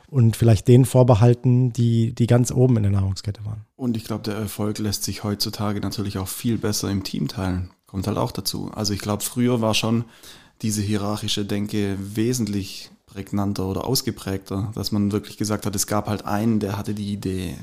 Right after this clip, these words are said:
Speaker 2: der Art Director und der Konzeptioner. Und die haben die Idee runtergetragen und die haben dann halt dieses Produktionsteam drumherum, äh, geschart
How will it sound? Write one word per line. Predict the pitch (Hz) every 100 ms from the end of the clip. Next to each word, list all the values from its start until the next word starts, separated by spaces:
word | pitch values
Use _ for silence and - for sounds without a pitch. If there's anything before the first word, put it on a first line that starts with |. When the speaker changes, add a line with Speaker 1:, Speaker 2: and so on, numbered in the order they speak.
| -
Speaker 2:
der | 62
Art | 80 -
Director | - 64 - -
und | 92 -
der |
Konzeptioner. | - - - - - - - - - - _ _ _ _
Und | 110 104
die | 113
haben | 113
die | 107 107
Idee | 107
runtergetragen | 107 110 113 107 107 107 104
und |
die | 104 107
haben | 110
dann | 104 101
halt | 101
dieses | 101 95
Produktionsteam | - - 117 104 - - 107 104 104 - - 101 98 95 -
drumherum, | 107 104 101 104 107 107 -
äh, | 107 101 95 90 _ _ - 117
geschart | 104 - 104 98 104